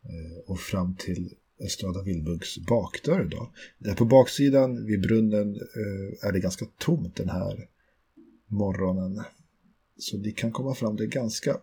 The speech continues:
osedda, men dörren verkar ju vara låst.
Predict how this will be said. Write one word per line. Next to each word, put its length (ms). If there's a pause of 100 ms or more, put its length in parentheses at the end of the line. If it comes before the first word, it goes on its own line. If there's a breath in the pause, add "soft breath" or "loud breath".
(160)
osedda, 800
men 420 (100)
dörren 440
verkar 380
ju 100
vara 220
låst. 680